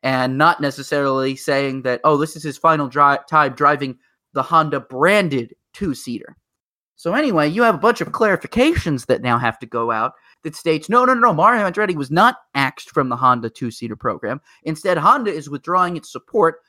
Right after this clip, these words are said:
Mario Andretti is still gonna drive. It's just not gonna be him driving a Honda two-seater. He's still gonna drive a two-seater. It's just not gonna be sponsored by Honda." So that is essentially some weird drama that happened. So the mo-, the moral of the story here is, uh,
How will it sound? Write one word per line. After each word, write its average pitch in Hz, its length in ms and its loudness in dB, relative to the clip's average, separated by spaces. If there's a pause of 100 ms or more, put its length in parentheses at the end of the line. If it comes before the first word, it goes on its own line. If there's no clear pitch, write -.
(160)
Mario 247 320 2
Andretti 202 340 -2
is 165 80 -12
still 196 180 -4
gonna 175 200 -6
drive. 208 360 4
It's 226 160 -2
just 196 220 -14
not 175 180 -2
gonna 160 180 -8
be 147 200 -10
him 151 220 -8
driving 139 340 -2
a 143 80 -10
Honda 214 540 0 (180)
two-seater. 131 680 -8
He's 190 120 -10
still 233 140 -10
gonna 226 160 -12
drive 220 200 2
a 202 40 -8
two-seater. 143 720 -4 (360)
It's 160 160 -6
just 165 160 -16
not 156 100 -6
gonna - 120 -18
be 143 60 -8
sponsored 117 340 -8
by 127 180 -2
Honda." 139 420 2 (520)
So 185 220 -4
that 226 320 2
is 175 120 2
essentially 151 460 -2
some 127 320 -8
weird 214 320 -4
drama 151 320 2
that 127 140 -2
happened. 123 340 -8
So 151 260 -4 (220)
the 147 80 -8
mo-, 190 560 -2
the 185 100 -2
moral 220 300 -4
of 185 60 -6
the 147 80 -10
story 151 400 -2
here 127 200 -4
is, 123 300 -6 (340)
uh, 131 360 6